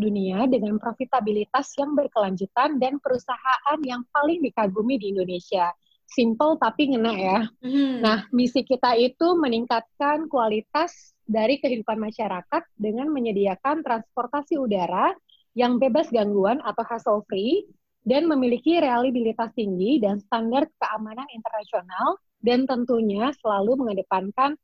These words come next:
Speaker 1: sentuhan keramah tamahan Indonesia. Nah, itu visi misi kita.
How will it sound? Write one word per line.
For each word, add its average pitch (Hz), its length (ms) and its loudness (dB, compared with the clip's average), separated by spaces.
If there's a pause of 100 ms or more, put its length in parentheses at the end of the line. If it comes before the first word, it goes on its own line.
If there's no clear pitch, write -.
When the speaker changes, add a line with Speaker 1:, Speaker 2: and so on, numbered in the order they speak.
(220)
Speaker 1:
sentuhan 262 720 0
keramah 202 340 -2
tamahan 208 480 -2
Indonesia. 180 960 -2 (480)
Nah, 208 320 2
itu 240 320 2
visi 226 240 2
misi 202 240 0
kita. 190 480 2